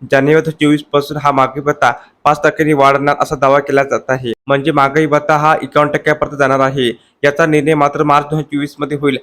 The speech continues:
असा दावा काही मीडिया रिपोर्ट्स मध्ये केला जातोय. तत्पूर्वी सरकारी कर्मचाऱ्यांची गेल्या काही महिन्याची मागणी पूर्ण होणार असे संकेत मिळू लागले आहेत. खरे तर येत्या काही महिन्यात लोकसभेच्या सार्वत्रिक निवडणुका होणार आहे. लोकसभेच्या निवडणुका झाल्या की लगेच महाराष्ट्र विधानसभेच्या निवडणुका होणार आहे.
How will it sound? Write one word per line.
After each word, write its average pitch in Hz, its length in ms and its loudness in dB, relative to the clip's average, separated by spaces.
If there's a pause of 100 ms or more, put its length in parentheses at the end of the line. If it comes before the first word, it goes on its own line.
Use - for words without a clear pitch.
(220)
असा 147 200 0
दावा 147 240 2
काही 151 260 -2
मीडिया 147 240 0
रिपोर्ट्स 139 380 -6
मध्ये 143 200 -6
केला 143 200 0
जातोय. 123 320 -2 (260)
तत्पूर्वी 156 400 0
सरकारी 156 360 2
कर्मचाऱ्यांची 143 560 -2
गेल्या 143 200 2
काही 139 240 -2
महिन्याची 139 380 -2
मागणी 131 260 -4
पूर्ण 131 240 -10
होणार 139 300 -2
असे 156 160 -8
संकेत 139 400 -8
मिळू 139 120 0
लागले 135 300 0
आहेत. 127 220 -2 (440)
खरे 147 140 4
तर 156 140 -2
येत्या 147 220 0
काही 143 280 0
महिन्यात 143 380 0
लोकसभेच्या 143 480 -2
सार्वत्रिक 135 520 -2
निवडणुका 139 340 -2
होणार 131 260 0
आहे. 127 240 -2 (420)
लोकसभेच्या 151 560 0
निवडणुका 143 400 0
झाल्या 135 220 -2
की 143 160 -6
लगेच 135 280 -2
महाराष्ट्र 135 320 -4
विधानसभेच्या 139 640 -4
निवडणुका 135 420 -2
होणार 131 300 -2
आहे. 127 260 -4